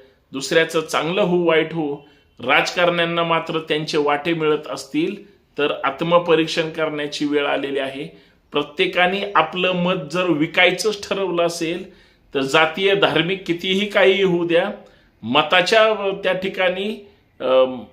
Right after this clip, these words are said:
बाजारामध्ये बोट दाबण्यासाठी जर पैसे घेतले जात असेल आणि मनी आणि मसल पॉवरवर जर दादागिरी होत असेल तर हे अत्यंत दुर्दैवी आहे.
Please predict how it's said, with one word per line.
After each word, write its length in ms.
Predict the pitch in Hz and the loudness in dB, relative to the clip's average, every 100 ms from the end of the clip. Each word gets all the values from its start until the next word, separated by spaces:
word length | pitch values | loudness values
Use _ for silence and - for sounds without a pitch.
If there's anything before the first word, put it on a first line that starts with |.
| _ _ _ | _ _ _
बाजारामध्ये 920 | 135 131 165 165 170 165 160 143 160 190 - _ _ 101 | -2 4 4 6 6 6 2 0 -2 -4 -12 _ _ -18
बोट 380 | 120 160 196 | 0 2 4
दाबण्यासाठी 800 | 202 185 180 170 180 175 170 185 | 4 4 4 2 -2 0 -2 -2
जर 220 | 170 180 180 165 - _ _ _ _ _ | -4 -4 -6 -10 -18 _ _ _ _ _
पैसे 360 | 147 156 - 220 | 2 2 4 2
घेतले 460 | 170 180 180 180 | 2 -4 -2 -6
जात 260 | 165 170 170 | 0 0 0
असेल 360 | 156 160 143 147 - _ - | -4 -2 -4 -4 -12 _ -10
आणि 160 | 113 | -4
मनी 380 | 123 113 151 190 | -4 0 2 4
आणि 220 | 202 190 | 4 4
मसल 360 | 196 185 175 180 | 0 -4 -2 -4
पॉवरवर 680 | 175 170 175 170 170 170 165 | 0 2 4 4 4 0 0
जर 220 | 151 156 | 0 -4
दादागिरी 600 | 127 127 131 160 165 190 | -2 0 2 2 2 0
होत 260 | 180 170 - | 0 -2 -2
असेल 420 | 151 - 139 131 - - _ _ | -4 -4 -6 -8 -12 -20 _ _
तर 40 | |
हे 180 | 127 147 | -4 -2
अत्यंत 560 | 165 - - 170 170 170 | -2 -4 -4 -2 -2 -2
दुर्दैवी 680 | 170 151 156 143 160 156 | -2 -2 -4 -2 -2 0
आहे. 540 | 151 143 139 170 - | 0 0 -2 -8 -12